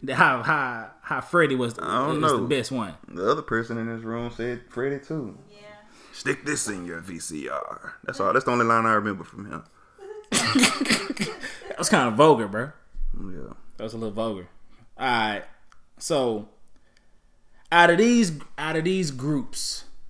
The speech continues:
Speaker 1: one has to go, and all their music has to go. Belle Biv DeVoe,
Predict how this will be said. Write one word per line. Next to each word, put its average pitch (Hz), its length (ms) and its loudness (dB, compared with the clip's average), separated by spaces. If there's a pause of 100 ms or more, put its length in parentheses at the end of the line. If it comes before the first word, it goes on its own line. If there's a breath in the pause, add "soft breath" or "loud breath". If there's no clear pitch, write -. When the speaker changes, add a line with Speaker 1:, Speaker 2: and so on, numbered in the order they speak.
(760)
Speaker 1:
one 170 320 2
has 170 300 2
to 143 60 -6
go, 120 280 -2
and 107 160 -4
all 123 180 0
their 120 120 -2
music 117 360 -2
has 101 280 -10
to 95 60 -18
go. 92 260 -12 (1600)
Belle 170 400 6
Biv 175 340 2
DeVoe, 156 420 0